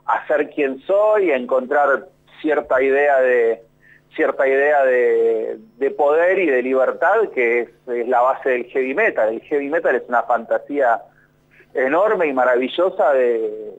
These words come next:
de poder y libertad. Es un fenómeno, eh,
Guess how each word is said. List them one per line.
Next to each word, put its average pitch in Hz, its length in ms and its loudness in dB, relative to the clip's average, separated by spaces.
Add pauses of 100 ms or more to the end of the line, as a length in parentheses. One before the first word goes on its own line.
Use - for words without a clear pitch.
de 139 240 -2
poder 135 300 0
y 147 80 -2
libertad. 131 640 2
Es 120 120 -4
un 120 640 -14
fenómeno, 147 800 0 (380)
eh, 139 340 -2